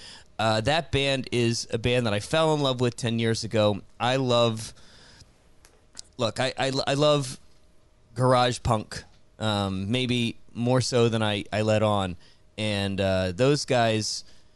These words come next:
just put out exceptional album after exceptional album. And the fact that they went away and we didn't really know why, and now they're back.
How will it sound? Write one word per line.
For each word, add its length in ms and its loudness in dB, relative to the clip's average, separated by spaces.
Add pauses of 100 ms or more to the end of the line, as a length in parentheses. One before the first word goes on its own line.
(200)
just 320 -2 (160)
put 280 2
out 500 0 (1900)
exceptional 840 -2
album 440 0
after 300 -2
exceptional 680 -2
album. 440 0 (440)
And 300 -2
the 60 -4
fact 260 -2
that 120 -4
they 100 0
went 180 2
away 340 2
and 80 0
we 100 0
didn't 180 -6
really 160 -2
know 160 0
why, 280 2
and 80 -2
now 120 -2
they're 100 -4
back. 480 -4